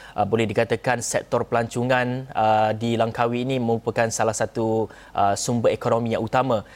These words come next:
Jadi, bagaimana dari segi melihat kepada P K P ini, ia begitu terkesan sekali?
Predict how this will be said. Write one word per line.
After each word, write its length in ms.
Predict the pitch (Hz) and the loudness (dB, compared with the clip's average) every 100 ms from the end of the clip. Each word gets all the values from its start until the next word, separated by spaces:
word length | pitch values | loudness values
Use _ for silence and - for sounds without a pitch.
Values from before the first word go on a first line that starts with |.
| - 135 | -8 0
Jadi, 160 | 127 | 2
bagaimana 560 | 120 120 123 143 131 117 | 2 2 2 4 4 4
dari 240 | 107 110 | 2 0
segi 560 | - 110 120 117 113 113 | -4 -4 0 2 2 2
melihat 400 | 110 113 120 - | 0 0 -2 -2
kepada 240 | 110 110 | -4 -2
P 80 | 107 | -2
K 160 | 120 113 | -2 -2
P 160 | 113 | -2
ini, 80 | 127 | -2
ia 240 | 113 117 110 | 2 4 2
begitu 320 | 107 107 110 | 0 -6 -6
terkesan 480 | 110 113 - 104 98 | -4 -2 -2 -2 -4
sekali? 240 | 95 | -8